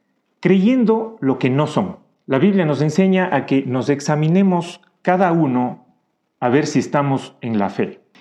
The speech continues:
Y hay las otras personas que sí son verdaderamente cristianos, pero que no disfrutan de las bendiciones que resultan de la seguridad de su salvación en Cristo. Y también es triste ver cómo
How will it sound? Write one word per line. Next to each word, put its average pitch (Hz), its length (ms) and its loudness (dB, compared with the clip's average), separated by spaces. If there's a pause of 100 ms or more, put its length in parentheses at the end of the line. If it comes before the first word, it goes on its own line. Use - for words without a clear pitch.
(120)
Y 240 140 2
hay 339 340 -2
las 175 220 2
otras 240 260 0
personas 123 720 -2 (140)
que 160 100 -2
sí 269 240 0
son 214 320 2
verdaderamente 147 720 0
cristianos, 104 680 -4 (920)
pero 285 600 -2
que 202 140 2
no 262 220 2
disfrutan 277 720 2
de 151 80 2
las 135 200 0
bendiciones 185 1000 0
que 160 120 0
resultan 170 600 0
de 147 80 2
la 135 120 2
seguridad 180 920 0
de 131 160 -2
su 135 140 -4
salvación 127 560 0
en 107 100 0
Cristo. - 460 -10 (200)
Y 170 100 -4
también 220 340 2
es 247 180 0
triste 220 420 2
ver 165 280 0
cómo 147 500 -2